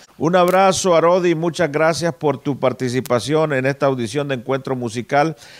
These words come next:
Gracias por tu buena música. Seguimos enviando los materiales para que podamos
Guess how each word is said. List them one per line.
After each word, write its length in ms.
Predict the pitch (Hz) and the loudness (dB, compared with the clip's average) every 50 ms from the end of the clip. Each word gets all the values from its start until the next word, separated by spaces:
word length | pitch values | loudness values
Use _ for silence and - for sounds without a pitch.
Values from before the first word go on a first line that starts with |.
| - _ - | -14 _ -2
Gracias 340 | 120 143 160 - - 165 135 | 0 0 0 0 0 -2 -2
por 200 | - 135 127 113 | -2 -2 -4 -2
tu 120 | - 131 | -2 0
buena 240 | 135 147 143 143 139 | 0 0 0 0 -2
música. 560 | 143 151 165 170 143 156 160 - - 156 147 | -2 -4 -6 -6 -6 -6 -8 -4 -2 -2 -2
Seguimos 380 | 113 120 113 127 139 143 143 139 | 0 -2 -2 -2 0 0 0 0
enviando 440 | 135 131 135 143 139 143 143 143 | 0 0 0 0 0 0 0 0
los 140 | 139 135 127 | 0 0 0
materiales 600 | 120 127 117 - 120 120 127 135 139 139 143 135 - | 0 -2 -2 -2 -2 0 2 2 2 2 0 0 0
para 200 | - 117 117 101 | 0 -2 -2 -2
que 120 | 110 104 | -4 -6
podamos 560 | 95 113 110 117 127 131 127 123 110 - - | -6 -4 -2 -2 -2 -2 -2 -4 -4 -6 -10